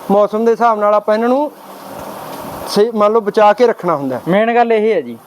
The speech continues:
Speaker 1: ਦੁਪਹਿਰੇ, ਦੁਪਹਿਰੇ ਤਿੰਨ ਚਾਰ ਘੰਟੇ ਆਪ ਨੂੰ ਮਿਹਨਤ ਕਰਨੀ ਪੈਂਦੀ ਹੈ, ਜਾਂ ਜਿਹੜੇ ਆ ਵੱਡੇ ਫਾਰਮ ਆ ਉਹਨਾਂ ਤੇ ਆਟੋ ਲੱਗੇ ਹੁੰਦੇ ਆ, ਕੱਟ ਉਹ ਕਰ ਦਿੰਦੇ ਆ, ਉਸ ਤੋਂ ਬਾਅਦ ਚੋਂ ਚੱਲਦੇ ਰਹਿੰਦੇ ਆ। ਵੀ ਦੇਖੋ ਹੁਣ ਕੀ ਆ, ਇਹ ਜਿਹੜਾ ਲਗਭਗ ਹੁਣ ਜੁਲਾਈ ਮਹੀਨਾ ਚੱਲਦਾ ਜੀ,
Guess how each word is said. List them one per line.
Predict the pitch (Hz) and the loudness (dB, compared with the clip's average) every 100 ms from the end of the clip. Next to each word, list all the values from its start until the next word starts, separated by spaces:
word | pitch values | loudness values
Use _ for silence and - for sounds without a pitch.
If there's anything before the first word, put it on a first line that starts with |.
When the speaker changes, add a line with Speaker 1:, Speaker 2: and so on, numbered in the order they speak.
| - - - | -20 -20 -6
Speaker 1:
ਦੁਪਹਿਰੇ, | 170 170 214 233 | -2 2 2 2
ਦੁਪਹਿਰੇ | 214 226 226 | 0 -2 0
ਤਿੰਨ | 214 | 0
ਚਾਰ | 214 214 220 | 0 0 0
ਘੰਟੇ | 220 220 | -2 2
ਆਪ | 208 196 | 2 2
ਨੂੰ | 208 | 0
ਮਿਹਨਤ | 196 226 208 | 0 -2 0
ਕਰਨੀ | 220 208 208 | 0 0 -2
ਪੈਂਦੀ | 208 208 | -2 0
ਹੈ, | 214 | 2
ਜਾਂ | 214 226 | 2 0
ਜਿਹੜੇ | 220 233 | 0 2
ਆ | 214 165 | 0 0
ਵੱਡੇ | 175 190 | 0 0
ਫਾਰਮ | 175 185 190 | 0 0 0
ਆ | |
ਉਹਨਾਂ | 196 214 | -2 0
ਤੇ | 208 | 0
ਆਟੋ | 185 190 185 - - - | 2 -2 -6 -8 -18 -2
ਲੱਗੇ | 175 151 180 | -2 2 0
ਹੁੰਦੇ | 170 170 | 0 0
ਆ, | 175 165 - - - - | 0 -2 -16 -20 -18 -2
ਕੱਟ | 190 185 | 0 2
ਉਹ | 180 180 | -2 0
ਕਰ | 185 165 | -2 0
ਦਿੰਦੇ | 175 180 | -2 2
ਆ, | 185 | 0
ਉਸ | 175 | 0
ਤੋਂ | 190 | 0
ਬਾਅਦ | 185 196 | 0 0
ਚੋਂ | 202 | 0
ਚੱਲਦੇ | 185 165 170 | 0 0 0
ਰਹਿੰਦੇ | 190 220 | 2 2
ਆ। | 233 - - - - | 0 -4 -20 -20 -2
ਵੀ | 262 247 - 160 | 0 0 -6 0
ਦੇਖੋ | 226 220 294 | 2 4 2
ਹੁਣ | 208 240 | 2 -2
ਕੀ | 247 285 | 0 2
ਆ, | 254 | 2
ਇਹ | 226 | 2
ਜਿਹੜਾ | 226 254 269 262 - 180 | 0 2 2 0 -8 0
ਲਗਭਗ | 190 196 202 240 208 | 0 0 -2 -2 0
ਹੁਣ | 208 | -2
ਜੁਲਾਈ | 196 208 208 | 2 4 4
ਮਹੀਨਾ | 247 254 226 | 2 -2 0
ਚੱਲਦਾ | 180 139 | 0 0
ਜੀ, | 127 | -4